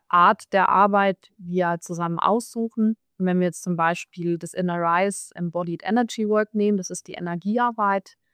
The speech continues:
Die lange Session ist zwei Stunden. Da ist immer ein Vorgespräch, wo wir wirklich auf dein Leben eingehen, auch wo kommst du her, wie war deine Kindheit, was beschäftigt dich aktuell.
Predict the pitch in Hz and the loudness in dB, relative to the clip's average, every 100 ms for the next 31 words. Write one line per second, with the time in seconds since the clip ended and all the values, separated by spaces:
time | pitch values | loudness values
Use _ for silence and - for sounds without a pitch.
0 | _ _ _ _ 175 170 214 202 196 196 | _ _ _ _ 0 4 4 4 2 2
1 | 196 170 - - 170 175 175 - 214 233 | -2 -4 -6 -8 -4 -2 -2 0 4 4
2 | 247 285 277 _ _ _ _ - 170 - | 4 4 2 _ _ _ _ -8 -6 2
3 | 208 190 180 - 202 226 226 - - 220 | 4 4 0 2 4 4 2 -4 -2 0
4 | 233 220 - 190 - 175 175 175 170 175 | 0 -4 -14 -18 -12 -6 -4 -2 -2 -4
5 | - 180 - - 180 208 - - - 170 | -8 -12 -8 -2 2 2 -2 -14 -4 -2
6 | 170 175 208 226 202 185 185 190 180 190 | 0 2 2 0 -2 -2 0 0 2 0
7 | 180 - 175 180 180 _ 180 - 185 185 | 0 -2 0 2 0 _ -12 -4 -2 -2
8 | - 185 - 196 214 190 180 170 180 175 | -4 -4 0 4 4 4 2 2 0 0
9 | 180 180 - 226 220 - 196 185 185 180 | -2 -2 -2 2 2 0 -2 -2 -2 -8
10 | - 190 208 208 - 190 _ 180 - 185 | -10 -6 -4 -4 -6 -12 _ -8 -4 -4
11 | - 190 170 175 | -4 -6 -2 -2